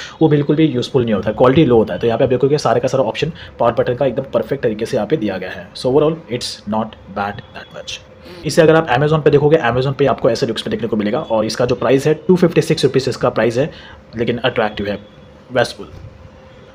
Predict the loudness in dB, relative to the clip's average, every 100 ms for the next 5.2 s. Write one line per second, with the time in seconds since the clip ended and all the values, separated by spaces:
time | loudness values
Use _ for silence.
0 | -4 2 2 4 4 4 4 2 2 0
1 | -2 -2 0 0 2 2 2 2 2 0
2 | -2 -2 0 2 2 0 0 2 2 0
3 | -4 -4 0 -2 -2 0 2 4 2 0
4 | 2 4 2 2 2 0 0 0 0 0
5 | 0